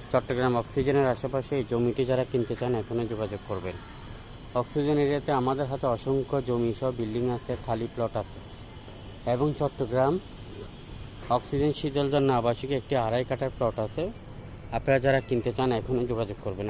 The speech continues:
আড়াই কাঠা, আড়াই কাঠা একটি প্লট আছে, কাঠা প্রতি পঁয়ত্রিশ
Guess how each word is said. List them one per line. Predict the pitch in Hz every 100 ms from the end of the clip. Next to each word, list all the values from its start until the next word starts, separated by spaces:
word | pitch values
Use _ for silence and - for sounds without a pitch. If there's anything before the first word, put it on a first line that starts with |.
| 95
আড়াই | 113 107
কাঠা, | 110 - 85 - - - - - - - - - - - 107
আড়াই | 117 127
কাঠা | 127 139 131
একটি | 139 -
প্লট | 120 123
আছে, | 117 - 160 202 -
কাঠা | 123 117 131
প্রতি | 135 127 151 214 - - - - - - - - - -
পঁয়ত্রিশ | 123 107 127